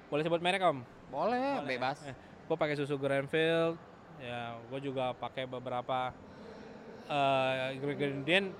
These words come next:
Speaker 1: yang sebenarnya ini diperuntukkan untuk minuman yang sebenarnya untuk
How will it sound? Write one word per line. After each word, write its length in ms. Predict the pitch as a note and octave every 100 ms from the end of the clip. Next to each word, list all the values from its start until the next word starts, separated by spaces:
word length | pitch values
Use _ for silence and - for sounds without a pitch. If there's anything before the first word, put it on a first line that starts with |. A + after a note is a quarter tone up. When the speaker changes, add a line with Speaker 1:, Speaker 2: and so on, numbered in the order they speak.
| -
Speaker 1:
yang 480 | D3 C#3 C#3+ C#3 C#3+
sebenarnya 560 | D3 C#3+ D3 G3 G3+
ini 320 | F3+ A3 G3+ E3+
diperuntukkan 960 | E3 D3 C#3+ D3 C#3+ C#3+ D3+ D3 G3 G3
untuk 160 | F#3
minuman 400 | - D3+ C#3+ E3+
yang 200 | G3 F3+ E3+ D#3+
sebenarnya 640 | D3+ D3 D3 D#3 G#3 G3 F#3 - - - - - - - -
untuk 720 | D#3+ C#3+ - - - - F#3